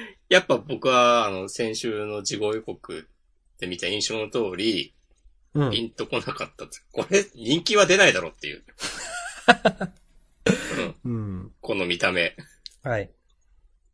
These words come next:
Speaker 2: ま、まあ、わかる。
Speaker 1: うん。
Speaker 2: まあ、私も、ちょっと全体的にピンとこなかったな。はい。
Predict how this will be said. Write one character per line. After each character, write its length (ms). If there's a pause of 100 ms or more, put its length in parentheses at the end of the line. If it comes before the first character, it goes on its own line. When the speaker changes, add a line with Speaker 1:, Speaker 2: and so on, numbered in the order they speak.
(1160)
Speaker 2:
ま、 120 (160)
ま 100
あ、 60
わ 100
か 160
る。 80 (460)
Speaker 1:
う 40
ん。 280
Speaker 2:
ま 140
あ、 100 (240)
私 480
も、 400 (760)
ち 100
ょ 20
っ 60
と 120
全 220
体 120
的 160
に 200 (320)
ピ 100
ン 100
と 200
こ 100
な 80
か 140
っ 60
た 120
な。 180 (4000)
は 160
い。 100